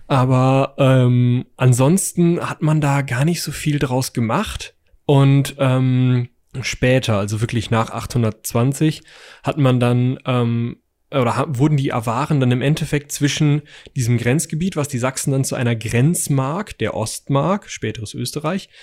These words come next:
ähm, ausgebaut haben, ähm,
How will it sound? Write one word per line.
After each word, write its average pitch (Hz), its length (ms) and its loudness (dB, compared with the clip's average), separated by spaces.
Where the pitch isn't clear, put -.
ähm, 131 600 0
ausgebaut 135 720 -2
haben, 139 640 -2
ähm, 120 560 0